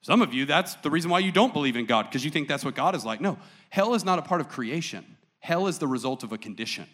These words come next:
And that condition is your sin in the presence of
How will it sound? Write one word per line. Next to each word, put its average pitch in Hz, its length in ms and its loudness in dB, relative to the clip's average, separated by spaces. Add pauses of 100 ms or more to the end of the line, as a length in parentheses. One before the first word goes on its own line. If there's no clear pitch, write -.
(760)
And 127 140 -6
that 143 180 0
condition 135 680 0
is 110 380 -6 (240)
your 139 320 -2
sin 135 520 -4 (260)
in 131 120 -2
the 120 80 -2
presence 131 460 -6
of 107 240 -8